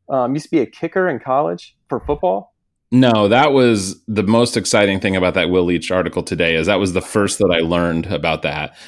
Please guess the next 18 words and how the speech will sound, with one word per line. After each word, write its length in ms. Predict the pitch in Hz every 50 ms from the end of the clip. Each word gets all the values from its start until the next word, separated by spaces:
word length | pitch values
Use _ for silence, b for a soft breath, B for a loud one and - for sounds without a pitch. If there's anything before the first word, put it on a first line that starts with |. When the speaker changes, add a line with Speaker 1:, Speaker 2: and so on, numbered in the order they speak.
| B B B B _
Speaker 2:
And, 260 | - 101 104 - -
but 140 | 98 113 95
then 120 | 143 135 147
even 220 | 151 139 135 131
more 200 | 127 139 151 151
exciting 500 | 143 - - 131 120 117 113 113 110 110
was 160 | 107 101 92
w-, 180 | 98 98 98 87
when 160 | 104 101 101
you 140 | 104 113 117
forwarded 420 | - - 113 110 107 104 98 87
me 140 | 101 101 95
the, 240 | 82 92 90 87 -
the 140 | 80 95 98
actual 360 | 101 104 - - - 92 85 80
video 500 | 85 87 107 110 117 110 98 92 87 85
that 180 | 76 - -
someone 520 | - - 98 90 87 87 82 80 80 73